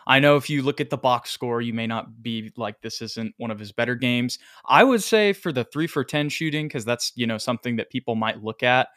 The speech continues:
Um, I just feel like he, this was, first of all, this was the first time we'd played with the starting five,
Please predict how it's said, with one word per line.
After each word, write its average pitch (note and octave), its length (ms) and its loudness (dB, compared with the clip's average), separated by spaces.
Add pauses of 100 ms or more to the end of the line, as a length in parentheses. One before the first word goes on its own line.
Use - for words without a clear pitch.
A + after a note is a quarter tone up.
(240)
Um, G#2+ 420 0 (380)
I D#3 100 8
just G#3+ 220 0
feel G#3+ 180 4
like C3+ 200 4
he, D3 260 0
this C#3+ 220 -4
was, E3 160 -4
first - 260 -4
of A#2 60 -12
all, A2 120 -2
this A#2+ 160 -8
was B2 100 -12
the A2 80 -10
first C3+ 300 -4
time C#3+ 160 0
we'd C#3 160 -6
played A2 220 -4
with C3 120 -12
the D3+ 80 -10
starting D3+ 360 -2
five, G2+ 420 -4